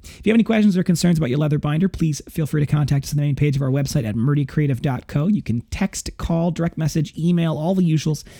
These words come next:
I'll do my best to get back to you as soon as possible, but I do appreciate your patience. Uh, if you think you deserve it, a good review can go a long way to help us grow the podcast. So,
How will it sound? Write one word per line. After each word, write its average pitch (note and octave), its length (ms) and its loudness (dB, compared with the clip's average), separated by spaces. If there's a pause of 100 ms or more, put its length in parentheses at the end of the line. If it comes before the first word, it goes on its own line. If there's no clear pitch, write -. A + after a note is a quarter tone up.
(140)
I'll D3+ 100 2
do D3 80 0
my D#3 120 2
best D3 180 -2
to - 60 -2
get C#3+ 100 -2
back C#3+ 180 0
to - 100 -6
you - 60 -2
as C3 60 -2
soon - 180 0
as C#3 80 0
possible, C3+ 400 -4
but C3 140 -4
I C3 40 -2
do C#3 120 -2
appreciate - 400 -4
your - 100 -6
patience. - 580 -2 (480)
Uh, D3 160 -4
if C#3 80 -2
you E3 60 2
think A3+ 120 6
you G3+ 40 4
deserve F3+ 220 4
it, - 100 -6
a D#3 60 2
good E3 220 2
review D#3 440 2
can C#3+ 140 0
go C#3+ 120 0
a - 20 0
long C#3+ 280 -2
way C#3+ 100 -2
to C3+ 60 -2
help - 240 -4
us C3+ 160 -4 (160)
grow D3+ 340 0
the D3+ 140 -2
podcast. C3 600 -2 (280)
So, D3+ 340 0